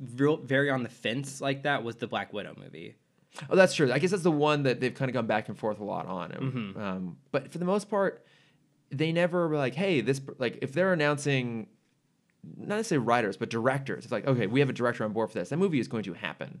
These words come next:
Speaker 1: Mm-hmm.
Speaker 2: Sometimes the directors change. That is known to happen. But for the most part, they stick to their guns on this.
Speaker 1: Yeah.
Speaker 2: And D C doesn't. Now, the other news, this one you probably heard, was that Steven Spielberg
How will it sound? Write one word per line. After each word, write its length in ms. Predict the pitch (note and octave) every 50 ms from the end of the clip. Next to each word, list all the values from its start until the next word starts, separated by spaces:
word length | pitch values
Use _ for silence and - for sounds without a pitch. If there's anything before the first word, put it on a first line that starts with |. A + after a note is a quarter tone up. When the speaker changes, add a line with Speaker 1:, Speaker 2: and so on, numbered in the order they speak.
| - -
Speaker 1:
Mm-hmm. 260 | D3 C#3+ C#3 A#2 G2 F2+ -
Speaker 2:
Sometimes 340 | - D3 D3 E3 D#3+ D3+ C#3
the 60 | C#3
directors 300 | D3 C#3 C3 C3 B2 -
change. 440 | - C#3+ B2+ A2+ C3 E3 - - - _ _ _ _ _ _ _ _ _ _ - -
That 140 | A#2 A2 G#2+
is 80 | G#2 A2
known 160 | A2 G#2+ G#2+
to 40 | G#2
happen. 300 | G2+ F#2 F#2 G#2+ G2 G2+ -
But 160 | B2+ A#2 G#2+
for 60 | -
the 40 | C3+
most 180 | D3+ D#3 D3 C#3
part, 200 | C#3 B2 A2 -
they 100 | A#2 G#2+
stick 400 | - - - - - - D3 C#3
to 60 | C3
their 80 | A#2+ A2+
guns 360 | F#2 A2 G#2 G2+ G2+ G2+ -
on 120 | - - -
this. 300 | - - - - - _ _ -
Speaker 1:
Yeah. 200 | C3+ A#2+ F#2 - - - - - - -
Speaker 2:
And 160 | - C3 B2 B2+
D 120 | C3+ C3
C 160 | B2+ B2+ B2
doesn't. 400 | A2+ A2+ G#2+ G2+ G#2 G2 G2+ - -
Now, 360 | - B2 B2 B2 B2 A#2+ - - _ _ _ _ _ - - -
the 120 | B2+ C3+
other 500 | C#3 E3+ F3 F#3+ F3+ E3 D3+ C#3+ C3 A#2+ A#2
news, 380 | A#2+ B2 A#2+ A#2 A2+ A2 - -
this 180 | D3 D#3+ C#3
one 80 | F#3 D#3+
you 160 | C3+ B2 C3+ - - - _ _
probably 440 | - - - C#3+ C#3+ C#3+ B2 A#2 G#2+
heard, 380 | G#2+ G#2+ G2 F#2 F2+ F2 - -
was 140 | G#2+ G#2 -
that 140 | A#2+ - -
Steven 320 | - - C#3+ C#3+ C3+ C3+
Spielberg 680 | C3+ C3+ C3+ B2+ B2 B2 A2 A#2 A2+ A2 A2 A2 G2